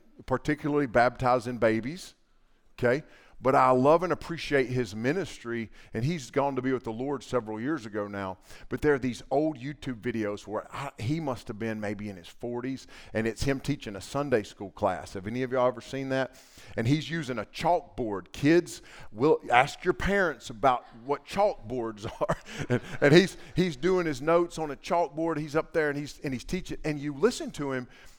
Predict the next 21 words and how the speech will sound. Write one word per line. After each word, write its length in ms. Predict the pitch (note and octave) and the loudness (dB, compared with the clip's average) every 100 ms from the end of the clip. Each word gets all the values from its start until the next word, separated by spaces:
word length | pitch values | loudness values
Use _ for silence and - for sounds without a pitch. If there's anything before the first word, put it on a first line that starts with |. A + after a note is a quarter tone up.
| - | -8
and 80 | E3 | -6
in 160 | D3+ D#3 | -6 -6
one 240 | B3+ B3+ | -6 -6
sense, 420 | - C#3+ B2 - | -8 -6 -8 -8
he 80 | E3 | -8
just 360 | D3 - G3 - | -8 -8 -8 -6
seems 280 | E3+ D#3+ | -8 -8
kinda 240 | - C#3+ C3+ | -6 -2 0
like 240 | C3 B2+ | 0 -2
this 220 | C3 A#2 - | -6 -8 -10
dorky, 400 | B2 C#3 C#3 C#3 | -8 -8 -8 -10
nerdy 420 | A#2+ A2+ C3 C3 A#2 | -6 -4 -4 -4 -4
kinda 300 | B2+ A#2+ G#2 | -4 -2 -2
guy. 360 | G#2+ G#2 D3 - - - - | -2 -2 -4 -10 -20 -10 -2
But 160 | A#2+ | -2
when 120 | B2+ | -2
you 180 | A#2 A#2+ | -6 -6
dial 520 | G2 C3+ B2 C3+ C3 | -6 -4 -2 2 2
in, 420 | C#3+ C#3 A#2+ F#2 F2 _ - - | 2 0 -2 -4 -10 _ -20 -10
there's 240 | G#2+ A2 F#2+ | -6 -6 -8
authority 800 | F2+ - - A#2 A2 F2+ D#2 | -14 -6 0 2 0 -2 -8